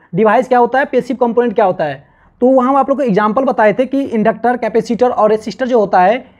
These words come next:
ये आपका पैसिव कंपोनेंट होता है। तो इंडक्टर क्या है? एक आपका पैसिव कंपोनेंट है जो मैग्नेटिक फील्ड में क्या होता है, एनर्जी को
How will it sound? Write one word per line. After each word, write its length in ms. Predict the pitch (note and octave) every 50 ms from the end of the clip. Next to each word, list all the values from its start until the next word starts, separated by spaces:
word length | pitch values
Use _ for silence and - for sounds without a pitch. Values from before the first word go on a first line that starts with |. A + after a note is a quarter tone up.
| _ -
ये 40 | A3+
आपका 200 | A#3 A3+ - C4+
पैसिव 320 | C4 - A#3 A3+ - C#4 A3+
कंपोनेंट 380 | - A3+ G#3+ F#3+ A3 A3 G#3+
होता 220 | F#3+ F3 C#3+ D#3+ C3+
है। 160 | A#2 B2 - _ _ _ _ _ _ -
तो 60 | A3+
इंडक्टर 460 | A3+ - A#3 A3 A#3 A#3 A#3 C#4 C4+
क्या 160 | A#3+ C#4 B3+ A#3+
है? 80 | B3 B3+
एक 180 | A#3+ A#3+ A#3+
आपका 220 | A3 A3 A3 - B3+
पैसिव 320 | B3+ - G#3 - - C#4
कंपोनेंट 480 | - B3 A#3 A3+ A3+ A#3 A#3 A#3+ A#3+ A3
है 280 | A3+ A3+ A#3+ C#4 C4 - - _ _ -
जो 100 | F3 B3+
मैग्नेटिक 420 | G#3+ G#3+ G#3+ A3 A#3 B3 - D#4+ C#4 -
फील्ड 200 | - A3+ A#3+ A#3+
में 100 | A#3 C4 A3
क्या 120 | A#3 A3+
होता 220 | G#3 G#3+ - A3+ A#3+
है, 100 | C#4 D4 - - _ _ _ _ _ _ -
एनर्जी 340 | A3 A3 A#3+ A#3 G#3 C4+ C4
को 280 | - B3+ C4+ D4+ D#4